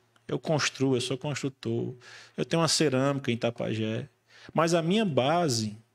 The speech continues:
onde eu comecei a ser alguém na, na vida, comecei a trabalhar e ganhar um dinheirinho, foi aqui na rádio. Então, como é que eu ia desistir? Aí meu pai chegou pra mim, "Meu filho,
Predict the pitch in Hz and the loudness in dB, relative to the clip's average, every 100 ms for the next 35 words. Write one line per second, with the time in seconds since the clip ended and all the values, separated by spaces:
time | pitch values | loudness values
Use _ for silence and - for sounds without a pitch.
0 | _ _ _ - 190 190 190 190 196 180 | _ _ _ 0 2 2 2 2 2 2
1 | - - 147 175 156 123 123 - - 147 | 2 2 2 2 2 2 0 2 2 2
2 | 160 139 110 120 151 135 113 110 113 107 | 2 2 2 2 2 0 0 0 -2 -2
3 | 98 107 131 120 117 117 - 131 127 135 | -2 -2 0 -2 -2 -2 0 0 0 0
4 | 127 113 117 123 117 117 120 117 113 131 | 2 2 2 2 2 2 2 2 2 0
5 | - 202 226 233 254 226 196 180 - _ | 0 -2 0 -2 0 2 2 -2 -6 _
6 | _ _ _ _ _ - 277 220 196 185 | _ _ _ _ _ -8 0 2 2 2
7 | 175 170 - - 123 110 120 _ _ _ | 4 2 2 2 0 0 -10 _ _ _
8 | _ - - 170 180 185 185 185 175 175 | _ -8 0 0 4 2 2 2 2 4
9 | 170 170 180 170 - 180 190 202 214 - | 2 2 2 2 2 2 2 2 -2 -6